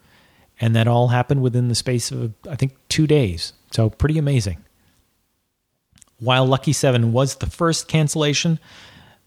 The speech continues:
there are already a lot of new shows that don't look like they're gonna be around long enough to be renewed. Already looking like they're in trouble are We Are Men, Mom, and Hostages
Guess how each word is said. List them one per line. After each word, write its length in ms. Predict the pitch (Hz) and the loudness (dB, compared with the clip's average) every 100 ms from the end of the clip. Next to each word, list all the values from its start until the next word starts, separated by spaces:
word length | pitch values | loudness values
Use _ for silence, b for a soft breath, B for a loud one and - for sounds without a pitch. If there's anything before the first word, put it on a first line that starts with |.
| - | -2
there 320 | 123 135 131 | 2 4 4
are 180 | 131 135 | 2 0
already 680 | 151 139 139 127 131 123 | 0 2 2 2 2 2
a 140 | 117 113 | 0 0
lot 680 | 98 98 107 143 160 160 | -2 -2 0 2 2 2
of 80 | 151 | 2
new 200 | 143 139 | 2 2
shows 520 | 127 131 113 92 80 - | 2 2 2 0 -6 -10
that 220 | 90 - - | -14 -8 -2
don't 180 | 165 - - | -2 -4 -6
look 280 | 147 - - | -6 -6 -6
like 260 | 139 - | -6 -6
they're 100 | - | -6
gonna 240 | 123 127 123 | -2 0 2
be 220 | 123 117 | 2 2
around 400 | 110 110 107 113 | 2 0 0 2
long 240 | 110 113 | 2 2
enough 260 | 110 107 - | 2 0 -4
to 80 | 113 | -4
be 160 | 110 | -2
renewed. 560 | 104 104 107 92 80 - b b b b b b _ _ _ - | -2 0 0 -2 -6 -12 b b b b b b _ _ _ -12
Already 380 | - 127 131 127 | -2 0 2 2
looking 340 | 123 123 - 123 | 2 0 0 0
like 240 | 117 117 | 0 0
they're 160 | 120 110 | 0 0
in 80 | |
trouble 420 | 110 - 117 123 135 | 0 0 0 0 0
are 240 | 117 104 | 0 0
We 300 | 110 120 117 | 0 0 2
Are 180 | 110 107 | 0 0
Men, 540 | 101 113 127 143 147 - b b - | 0 0 2 0 -2 -4 b b -6
Mom, 600 | 113 113 123 135 156 165 B B B B B | 0 2 2 2 2 -2 B B B B B
and 220 | - 113 101 | -2 0 0
Hostages 880 | 117 107 - 117 139 160 165 - | 0 -2 -2 0 2 2 -2 -8